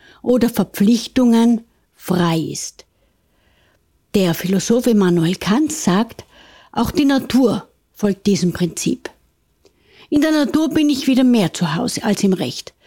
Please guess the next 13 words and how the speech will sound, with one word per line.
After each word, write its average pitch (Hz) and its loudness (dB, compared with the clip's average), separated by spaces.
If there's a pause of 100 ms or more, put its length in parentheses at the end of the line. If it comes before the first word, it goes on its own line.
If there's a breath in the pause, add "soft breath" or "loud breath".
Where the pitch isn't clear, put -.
(380 loud breath)
Ich 196 -4
glaube 247 2
auch 277 -2
an 277 2
die 247 0
Gesetze 220 -2
der 190 2
Natur, 214 0 (400 loud breath)
die 233 2
von 214 2
Zwängen 254 2
unabhängig 196 -2
sind. - -8